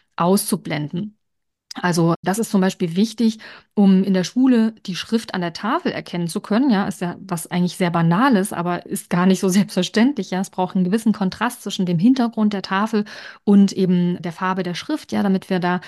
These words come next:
wirklich unterscheiden können, okay, Tafel ist Hintergrund, darauf konzentriere ich mich nicht. Ich nehme jetzt nicht jede Kerbe wahr oder <laughs> jeden,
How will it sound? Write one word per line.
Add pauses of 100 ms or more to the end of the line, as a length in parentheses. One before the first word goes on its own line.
(200)
wirklich
unterscheiden
können,
okay,
Tafel
ist
Hintergrund,
darauf
konzentriere
ich
mich
nicht.
Ich
nehme
jetzt
nicht
jede
Kerbe
wahr
oder (220)
<laughs>
jeden,